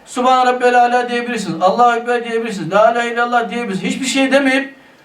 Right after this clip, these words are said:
kalbinizden, gönlünüzden bir dua geçirebilirsiniz. Kalktığımızda "Semina ve atana gufraneke rabbana ve lekel masir" diyoruz. Di-, bilenler der, bilmeyenler demez.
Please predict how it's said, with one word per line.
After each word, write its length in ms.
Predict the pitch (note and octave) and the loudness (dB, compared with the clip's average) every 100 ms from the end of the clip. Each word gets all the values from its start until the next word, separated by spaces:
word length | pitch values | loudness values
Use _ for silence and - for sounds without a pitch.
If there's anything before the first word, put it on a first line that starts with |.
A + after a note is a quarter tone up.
| _ - | _ -2
kalbinizden, 680 | A3+ B3+ B3 B3 A#3+ B3 | 0 2 0 -2 -2 -2
gönlünüzden 680 | A#3+ B3 B3 A#3+ G#3+ A#3+ A#3+ | -2 -2 0 -2 0 0 0
bir 180 | A#3+ A3+ | -4 0
dua 340 | A3 A#3 A#3+ - | 2 4 2 0
geçirebilirsiniz. 1040 | G3+ G3 A3+ G3+ F#3 A3 A3+ F3 - - - - - _ _ | -10 -8 -6 -4 -4 -4 -6 -6 -8 -8 -14 -20 -20 _ _
Kalktığımızda 680 | - B3+ B3+ B3+ B3 A#3+ B3 | 0 2 2 -2 0 0 0
"Semina 500 | B3 B3 C4 B3+ A#3+ | -2 -2 0 2 4
ve 40 | A#3 | 4
atana 440 | A#3 A#3 A#3+ A3 | 4 4 2 2
gufraneke 440 | G#3+ G3+ A3+ A3 G#3+ | -4 -4 -2 -2 -2
rabbana 360 | G#3+ G3+ G3 | -2 -2 -2
ve 120 | G3 | 0
lekel 260 | F#3+ F#3+ F3+ | 0 0 0
masir" 360 | F#3 F#3 - D3 | 2 0 0 0
diyoruz. 260 | C3 D#3 - - | 0 -2 -8 -10
Di-, 180 | C#4 A#3+ | -8 -2
bilenler 460 | A3+ A3 G3+ D#3 | 0 2 0 0
der, 160 | D3 - | -2 -4
bilmeyenler 500 | G#3+ E3+ D3 C#3 C3 | -6 -2 -2 -2 -4
demez. 240 | C3 - | -4 -4